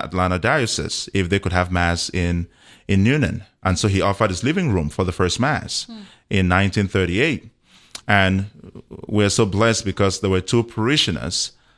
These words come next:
Speaker 1: at this Mass who attended that first Mass,
Speaker 2: Wow.
Speaker 1: who came to this Mass that we had at the cemetery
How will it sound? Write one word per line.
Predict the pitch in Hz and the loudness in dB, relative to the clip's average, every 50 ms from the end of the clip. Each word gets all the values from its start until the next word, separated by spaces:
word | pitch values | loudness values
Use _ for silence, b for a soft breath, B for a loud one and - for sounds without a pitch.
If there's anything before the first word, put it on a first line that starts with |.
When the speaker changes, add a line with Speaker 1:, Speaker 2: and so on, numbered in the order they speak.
| b b b - | b b b 0
Speaker 1:
at | 98 95 85 87 | 2 2 2 2
this | 113 127 135 131 - - - - - - - - - | 2 2 2 0 -2 -2 -4 -4 -6 -8 -10 -10 -6
Mass | - 90 80 80 82 87 87 - - | -2 0 2 2 2 2 0 -2 -2
who | 104 98 87 | 0 0 0
attended | 69 87 - - 101 95 95 90 | 0 0 0 0 0 0 0 0
that | 90 87 | -2 -2
first | - 92 82 - - | -2 -2 -4 -2 -2
Mass, | 104 123 127 - - - - - - - - - _ | -2 -2 -2 -2 -4 -4 -4 -4 -4 -6 -8 -14 _
Speaker 2:
Wow. | 202 190 196 196 | -16 -16 -12 -6
Speaker 1:
who | - 95 95 | -4 -4 0
came | - 101 95 92 | 2 2 2 2
to | 90 - 90 | 2 0 0
this | 82 87 87 - - | 0 0 -2 0 0
Mass | 87 90 90 80 | 0 0 2 2
that | 90 87 | 0 0
we | 85 85 | 0 0
had | 90 90 87 87 87 80 b b b b b b b b b b b - | 0 0 0 0 0 -2 b b b b b b b b b b b -2
at | - 90 82 | -2 0 2
the | 92 | 0
cemetery | 90 - - 135 131 127 107 - - 85 78 78 78 82 98 | 0 2 2 2 2 2 0 0 -2 -2 0 0 -2 -4 -6